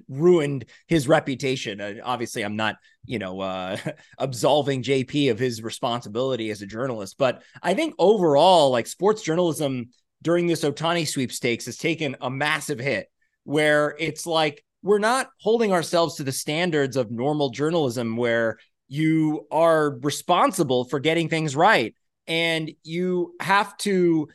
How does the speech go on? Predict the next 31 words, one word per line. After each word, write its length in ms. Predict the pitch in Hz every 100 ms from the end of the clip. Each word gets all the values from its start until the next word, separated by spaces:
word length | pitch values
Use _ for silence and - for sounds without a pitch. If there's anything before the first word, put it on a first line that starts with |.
| _
uh, 340 | - 147 139 139
atone 540 | 147 - 185 226 220
for 120 | 185 180
your 160 | 151
sins. 460 | 151 - 254 170 143
I 40 |
mean, 180 | 170 175
at 100 | 190
least, 420 | 233 320 339 - _ _
at 80 | 190
the 80 | 190
very 280 | 190 330 349
least, 520 | 190 240 208 - - _ _ 156
J-, 320 | 175 226 185
uh, 200 | 170 160
John 220 | 160 220
Paul 180 | 214 196
Morosi, 720 | 156 147 220 - 131 107 107 _ _ -
um, 640 | 131 123 120 120 120 120 -
who 160 | 135 123 _ _ _
was 260 | 131 120 110 -
all 240 | - 170 156
over 200 | 160 147
the 320 | 123 117 117
o-, 380 | 123 120 117 127
Ohtani 440 | 120 151 147 143 127
on 200 | 135 139
the 80 |
private 360 | 120 156 139 113
jet 320 | 110 123 -
thing, 320 | - 101 92